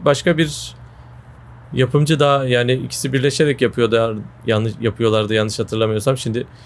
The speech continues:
diğer yapımcıyı hatırlayamadım ama Panda Software tek başına yapmıyordu diye hatırlıyorum. Yani bilen arkadaşlar yorumları yazabilir veya yanlış söylüyorsam aşağıda belirtebilirsiniz.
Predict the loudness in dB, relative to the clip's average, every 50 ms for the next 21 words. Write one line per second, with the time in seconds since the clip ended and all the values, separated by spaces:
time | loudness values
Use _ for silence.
0 | -20 -20 -20 -20 -16 -6 0 2 2 2 2 0 -2 -2 -2 -2 2 2 2 2
1 | 0 0 2 2 4 4 4 4 4 4 4 4 2 0 -4 -14 -20 -20 -20 -20
2 | -20 -20 -20 -20 -20 -20 -20 -8 -4 -2 -2 -2 0 0 0 0 0 2 0 0
3 | 2 0 0 -2 -4 -8 -4 0 0 0 0 0 2 2 2 2 0 0 0 0
4 | 2 0 0 0 0 2 2 2 0 0 -2 0 0 2 2 2 2 0 -4 -10
5 | -20 -20 -20 -20 -20 -20 -20 -20 -20 -20 -20 -20 -6 -2 -2 0 0 -2 -4 -6
6 | -10 -16 -20 -20 -20 -20 -12 -6 -2 0 2 2 2 0 0 0 0 0 0 2
7 | 2 2 2 4 2 2 2 2 2 2 2 2 2 0 0 -2 -2 -4 -6 -10
8 | -6 -2 0 2 2 2 2 2 0 -2 -2 -2 0 0 0 0 0 0 -2 -4
9 | -4 -6 -16 -20 -20 -20 -20 -20 -20 -20 -18 -12 -8 -4 -2 0 2 2 2 2
10 | 0 0 0 0 0 0 0 0 -2 -4 -6 -6 -6 -8 -12 -14